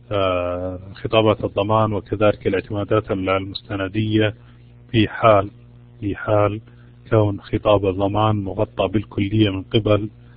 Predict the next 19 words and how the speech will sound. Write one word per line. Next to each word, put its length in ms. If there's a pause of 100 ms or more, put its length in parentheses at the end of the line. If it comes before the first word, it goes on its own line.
(380)
ال-، 280
العميل. 580 (440)
ما 220
هي 420
وظيفة 480
البنك 320
في 200
هذه 400
الحالة؟ 480 (800)
كما 180
ذكرنا 460
ذلك 380 (100)
سابقًا، 400
أنها 320
تكون 380
وظيفة 440
البنك 420
إيش؟ 180 (500)
وكيل 560